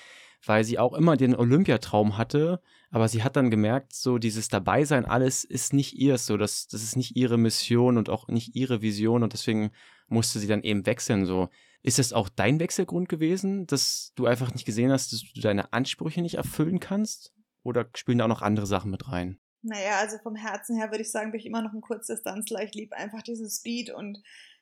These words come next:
Speaker 2: ich glaub, mein Stoffwechsel ist auch viel besser für das Kurze geeignet. Aber das Problem war halt einfach, dass ich mir mit zwanzig Jahren selber Schwimmen beigebracht hab und dass einfach, äh, das Niveau auf der Kurzdistanz im Schwimmen einfach weggaloppiert ist.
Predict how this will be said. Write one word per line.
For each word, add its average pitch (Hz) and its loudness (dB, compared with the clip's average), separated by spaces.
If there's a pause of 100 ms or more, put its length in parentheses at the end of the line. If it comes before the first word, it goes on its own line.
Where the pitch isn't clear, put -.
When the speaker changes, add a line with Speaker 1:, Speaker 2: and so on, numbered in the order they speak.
Speaker 2:
ich - -18
glaub, 214 0
mein 214 -4
Stoffwechsel 226 -2
ist 254 0
auch 226 0
viel 302 0
besser 262 4
für 359 2
das 302 0
Kurze 302 4
geeignet. 262 4
Aber 240 0
das 302 -2
Problem 247 -2
war 269 2
halt 247 0
einfach, 254 -2
dass 262 -4
ich 262 -8
mir 269 -6
mit 240 -4
zwanzig 277 -2
Jahren 240 0
selber 254 2
Schwimmen 269 -6
beigebracht 226 -2
hab 254 -6 (420)
und 220 -6
dass 233 0
einfach, 240 0 (100)
äh, 226 0
das 233 -2
Niveau 226 -2
auf 254 -2
der 233 -2
Kurzdistanz 247 -2
im 226 -4
Schwimmen 247 -2
einfach 220 -6
weggaloppiert 226 -4
ist. - -8